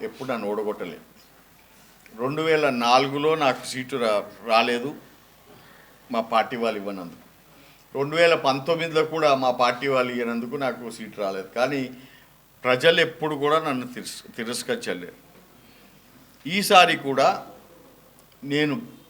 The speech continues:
పోటీలో ఉండాలని చెప్పి నా అధిష్టానాన్ని నేను కోరడం జరిగింది. మీ అందరికీ తెలుసు నేను ఒక క్రమశిక్షణ గల కార్యకర్తను, క్రమశిక్షణ కలిగ కా-, కార్యకర్తను మొట్టమొదటి నుంచి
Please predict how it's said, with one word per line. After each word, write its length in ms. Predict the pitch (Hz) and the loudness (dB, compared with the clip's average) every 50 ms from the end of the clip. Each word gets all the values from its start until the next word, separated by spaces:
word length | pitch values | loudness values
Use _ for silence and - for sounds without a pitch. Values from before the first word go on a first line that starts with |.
| - - - _ - - _ - - - - | -20 -20 -20 _ -20 -20 _ -20 -20 -12 -6
పోటీలో 640 | 143 156 170 165 175 180 175 170 160 147 131 120 - - - | -4 -4 -4 -4 -6 -6 -2 2 2 2 2 2 -2 -8 -10
ఉండాలని 500 | 131 127 135 143 147 139 139 135 127 117 | -8 -6 2 6 8 8 8 8 4 0
చెప్పి 380 | - - 120 - - - 190 180 | -2 -6 -10 -10 -8 -10 -10 -6
నా 140 | 156 131 | -4 -2
అధిష్టానాన్ని 760 | 117 113 113 123 135 131 - - 143 135 127 123 117 117 135 151 | -2 -2 -2 -4 -8 -8 -4 2 2 2 2 2 -2 -4 -4 -6
నేను 200 | 139 120 113 - | -6 -8 -8 -6
కోరడం 400 | 110 110 107 110 110 113 107 98 | -6 -4 -4 -4 -4 -6 -8 -8
జరిగింది. 400 | 92 87 82 87 90 90 87 - - _ _ _ _ _ _ _ _ _ _ _ _ _ - _ _ _ _ - - _ _ - - - _ - - - - 247 - - - - - - - - _ - | -12 -12 -14 -14 -14 -14 -16 -18 -20 _ _ _ _ _ _ _ _ _ _ _ _ _ -20 _ _ _ _ -20 -20 _ _ -20 -20 -20 _ -20 -20 -20 -20 -20 -20 -20 -20 -20 -20 -20 -20 -20 _ -10
మీ 120 | - 143 | -6 0
అందరికీ 500 | 147 135 135 156 170 165 185 190 190 175 | 2 2 2 2 4 4 4 4 4 0
తెలుసు 580 | - - 151 147 139 - - 170 190 214 - - - - - - | 0 0 0 0 0 -2 -6 -4 -6 -6 -6 -10 -18 -20 -20 -12
నేను 300 | 131 139 139 147 160 165 | -6 -2 -2 0 0 0
ఒక 180 | 156 147 143 139 | -2 -2 -2 -4
క్రమశిక్షణ 1000 | 127 - - 127 123 131 151 160 156 - 156 147 127 - - - 143 131 127 131 | -6 -4 2 4 4 4 4 2 0 0 -4 -6 -8 -8 -6 -2 -2 -2 0 -2
గల 360 | 123 113 110 107 110 127 147 | -2 -2 -2 -2 -2 -2 -6
కార్యకర్తను, 960 | 143 - 117 104 107 113 107 107 107 95 - - - 87 92 95 98 98 92 87 - - - - _ - - - - - - - - - - - - - - - - - - | -6 -2 -2 0 0 0 -2 -4 -6 -8 -8 -10 -12 -10 -8 -8 -8 -8 -10 -12 -16 -20 -20 -20 _ -20 -20 -20 -20 -20 -20 -20 -20 -20 -20 -20 -20 -20 -20 -20 -20 -16 -4
క్రమశిక్షణ 720 | - 117 127 143 156 151 - 156 139 - - 147 131 131 | 2 2 4 4 2 0 -4 -8 -8 -4 -4 -2 -2 -2
కలిగ 340 | 120 123 117 113 127 147 156 | -2 -2 -2 -2 -2 -4 -6
కా-, 280 | 151 - 120 107 95 - - | -4 -2 -2 -2 -2 -2 -2
కార్యకర్తను 600 | 117 110 113 123 120 120 117 107 - - 113 104 104 | 0 0 2 0 -2 -4 -6 -6 -6 -6 -8 -8 -6
మొట్టమొదటి 720 | 101 98 95 - - 110 101 101 104 98 98 95 98 98 | -8 -10 -10 -10 -8 -8 -6 -6 -6 -6 -8 -8 -8 -10
నుంచి 260 | 92 92 90 - - | -12 -12 -16 -16 -18